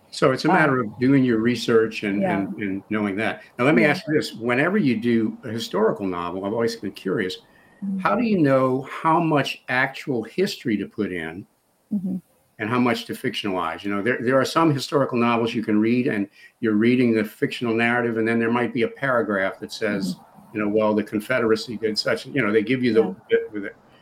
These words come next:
Speaker 1: Uh, how do you know how to juggle that?
Speaker 2: That's a good question, and I think, I think it sort of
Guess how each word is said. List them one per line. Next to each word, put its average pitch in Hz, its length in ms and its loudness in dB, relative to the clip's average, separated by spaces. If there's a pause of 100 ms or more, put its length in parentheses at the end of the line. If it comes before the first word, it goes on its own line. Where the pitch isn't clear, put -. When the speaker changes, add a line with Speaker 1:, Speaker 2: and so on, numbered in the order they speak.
(320)
Speaker 1:
Uh, 117 200 2
how 147 140 2
do 156 80 4
you 156 80 4
know 147 120 4
how 139 80 2
to 131 80 -2
juggle 139 340 -2
that? 76 220 -18 (760)
Speaker 2:
That's 392 100 0
a 494 80 8
good 311 180 2
question, 220 440 4
and 202 100 2
I 202 80 0
think, 339 260 0 (160)
I 233 60 0
think 339 200 0
it - 140 4
sort 247 160 2
of 208 160 4